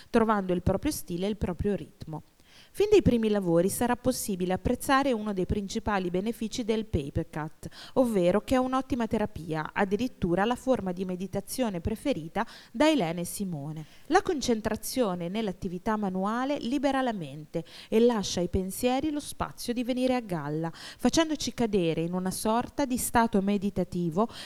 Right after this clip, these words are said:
in cui la mente è calma e lucida e non ci si dedica a nient'altro, men che mai al telefono e ai social network.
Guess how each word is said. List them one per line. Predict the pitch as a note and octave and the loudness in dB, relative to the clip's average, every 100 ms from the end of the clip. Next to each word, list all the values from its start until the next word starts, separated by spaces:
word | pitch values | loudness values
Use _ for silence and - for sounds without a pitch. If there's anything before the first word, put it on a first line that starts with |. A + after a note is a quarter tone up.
| - | -4
in | C#4 | 2
cui | - D4 | 6 6
la | C#4 | 6
mente | A#3 F#3+ F#3 | 2 0 0
è | F#3+ | 0
calma | - B3+ C4+ D4 | 4 4 4 2
e | D4+ | 2
lucida | A3+ D#3 - F#3 D#3+ D#3+ | 4 2 0 -2 -2 0
e | - | 2
non | A#3+ | 2
ci | A#3+ B3+ | 0 -4
si | - | -6
dedica | A#3+ C4+ C4 C4 | 2 2 2 0
a | A#3 | 0
nient'altro, | G#3 G#3+ G#3 C#3+ C#3 - - - | 0 -4 -4 -2 -2 -2 -2 0
men | G3 A3 G#3 | 0 0 0
che | G#3+ | 0
mai | A#3 A#3 A3 F#3 | 0 2 2 2
al | F#3 | 2
telefono | D4 G#3+ D3+ - A3 | 2 2 0 -4 -2
e | |
ai | A#3+ | -2
social | - D#3 G#3 G3+ | -2 -4 -2 -4
network. | F#3 - - D3+ C#3+ - | -6 -10 -8 -8 -8 -16